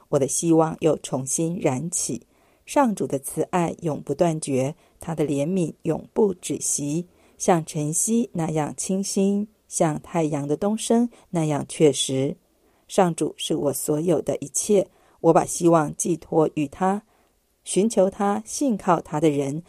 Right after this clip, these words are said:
上主施恩给他们。因此，我们应该仰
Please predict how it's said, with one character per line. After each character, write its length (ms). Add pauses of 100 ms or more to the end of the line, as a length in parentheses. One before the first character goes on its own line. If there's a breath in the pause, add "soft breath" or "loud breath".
(140)
上 240
主 140
施 240 (100)
恩 340
给 220
他 180
们。 240 (360)
因 160
此， 320 (220)
我 100
们 160
应 240
该 280
仰 200